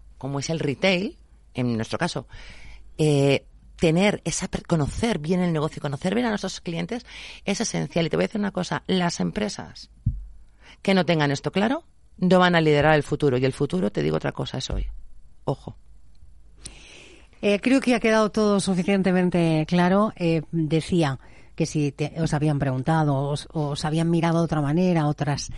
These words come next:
Speaker 2: empresas, estoy convencida de que, de
Speaker 1: Sí,
Speaker 2: que
Speaker 1: nos
Speaker 2: sí.
Speaker 1: miran, nos
Speaker 2: Yo creo que
Speaker 1: preguntan.
Speaker 2: sí, claro.
Speaker 1: Sí, nos miran, nos preguntan.
Speaker 2: Y es importante, antes de comenzar y a micrófono cerrado,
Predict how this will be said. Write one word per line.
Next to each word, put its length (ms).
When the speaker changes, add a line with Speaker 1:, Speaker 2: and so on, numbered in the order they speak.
Speaker 2:
empresas, 400
estoy 240
convencida 560
de 160
que, 480
de 100
Speaker 1:
Sí, 100
Speaker 2:
que 40
Speaker 1:
nos 140
Speaker 2:
sí. 60
Speaker 1:
miran, 280
nos 80
Speaker 2:
Yo 80
creo 80
que 80
Speaker 1:
preguntan. 340
Speaker 2:
sí, 100
claro. 200
Speaker 1:
Sí, 160
nos 160
miran, 240
nos 100
preguntan. 480
Speaker 2:
Y 320
es 260
importante, 800
antes 240
de 100
comenzar 320
y 40
a 20
micrófono 460
cerrado, 540